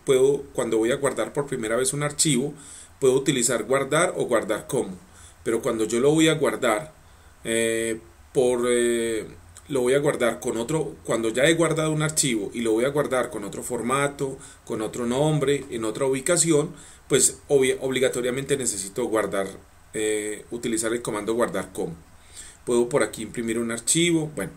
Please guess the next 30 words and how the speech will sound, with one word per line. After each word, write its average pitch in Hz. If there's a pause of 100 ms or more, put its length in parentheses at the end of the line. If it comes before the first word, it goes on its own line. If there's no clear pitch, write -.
etcétera, 120
etcétera, 160
o 139
puedo 110
cerrarlo, 139 (600)
¿correcto? 165 (680)
Bueno, - (960)
entonces 147
ese 156
es 160
el 156
botón 104
de 113
Office, - (220)
ese 107
es 117
el 120
botón 104
de 101
Office. - (360)
Por 156
aquí 180
aparecen 143
normalmente 120
unos 135
iconos 143
rápidos 139
que 127
le 107
permiten 104